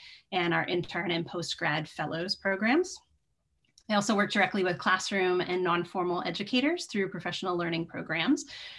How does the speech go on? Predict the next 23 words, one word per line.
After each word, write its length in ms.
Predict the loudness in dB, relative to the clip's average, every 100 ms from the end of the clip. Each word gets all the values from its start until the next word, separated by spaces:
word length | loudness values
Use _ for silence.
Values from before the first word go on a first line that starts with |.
| -6
particularly 400 | 0 2 4 4
around 440 | 6 6 4 2 -2
climate 320 | 0 0 0
change 360 | 0 2 2 0
education. 680 | -2 -2 -2 0 4 4 2 -8 -8 -2
And 180 | 2
I 60 | 2
work 200 | 2 0
in 80 | 0
partnership 580 | 2 4 4 4 2 0
and 120 | -4
collaboration 680 | 2 2 4 2 2 2 2
and 120 | 4
networks 560 | 2 4 2 2 -6 -12 -16 -8 -6
with 100 | 0
organizations 760 | 2 4 2 2 0 0 -2
across 340 | -2 -2 -2
the 240 | -2 -2 -2
state, 340 | -4 -4 -4 -2
region, 360 | -2 0 -2
and 200 | 0 -2
the 40 | -2
country. 460 | -2 0 0 -2